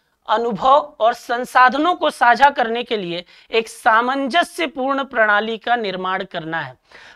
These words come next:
भारत की अगर मैं बात करता हूं तो भारत जो है वो एक दिसंबर दो हज़ार बाईस से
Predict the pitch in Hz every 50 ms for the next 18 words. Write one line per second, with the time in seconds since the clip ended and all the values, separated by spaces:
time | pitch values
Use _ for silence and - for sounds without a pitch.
0 | _ - 175 - 196 240 254 302 330 320 - 403 330 339 339 320 330 339 320 330
1 | 302 302 269 277 269 - - 277 262 - 302 302 302 311 285 339 277 202 202 220
2 | 233 269 294 254 208 269 262 247 214 233 262 269 262 285 294 - _ - 285 294
3 | 320 302 302 247 - - - 285 285 285 277 285 254 247 254 240 247 233 220 233
4 | 240 233 190 175 214 208 247 294 - - - - 180 151 147